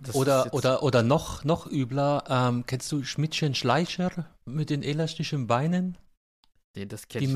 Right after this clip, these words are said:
Speaker 2: Mädchen fürchten sich und fangen an zu weinen, doch Schleicher Schmidtchen schleicht sich immer wieder an."
Speaker 1: Ha, ha, ha, so ein Sittenstrolch. <laughs>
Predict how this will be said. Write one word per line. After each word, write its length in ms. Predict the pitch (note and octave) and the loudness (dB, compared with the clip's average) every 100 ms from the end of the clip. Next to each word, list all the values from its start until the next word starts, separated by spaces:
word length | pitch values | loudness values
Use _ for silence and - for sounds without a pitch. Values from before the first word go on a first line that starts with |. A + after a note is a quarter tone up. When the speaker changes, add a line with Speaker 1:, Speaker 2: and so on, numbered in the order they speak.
| D3 | 2
Speaker 2:
Mädchen 320 | - D#3+ D3 | 2 2 2
fürchten 560 | - E3 F3+ - F3 | 2 2 2 0 -2
sich 260 | D3+ E3 D#3+ | 0 -2 -2
und 100 | C#3+ | -6
fangen 360 | - D3 D#3 D3 | -2 -2 0 -2
an 180 | C#3+ C#3+ | -4 -4
zu 200 | - A#2+ | -6 -2
weinen, 640 | A#2+ D3 D#3 C#3+ D3 C#3 - - _ _ | 0 0 -2 -2 -4 -6 -10 -20 _ _
doch 240 | A#2+ A#2 | -10 -8
Schleicher 400 | - C3 C3 D3 | -4 -2 0 -2
Schmidtchen 480 | B2 C#3+ D3 - C#3+ | -4 -4 -4 -4 -6
schleicht 320 | C3 C3 C3 | -4 -6 -6
sich 160 | - - | -8 -6
immer 320 | D3+ D#3 D#3 | -4 -2 -2
wieder 300 | C#3+ C3+ B2+ G#2+ | -4 -6 -6 -6
an." 200 | A#2 A2+ - _ - - - - | -8 -10 -16 _ -20 -20 -18 -4
Speaker 1:
Ha, 140 | F3+ - | -4 -4
ha, 160 | D#3 - | -8 -6
ha, 140 | C#3+ | -8
so 180 | - D#3+ | -4 -4
ein 80 | B2 | -4
Sittenstrolch. 840 | C3+ C#3+ C3+ B2 - - B2 - | -4 -4 -4 -6 -8 -2 -2 -2
<laughs> 60 | - | -2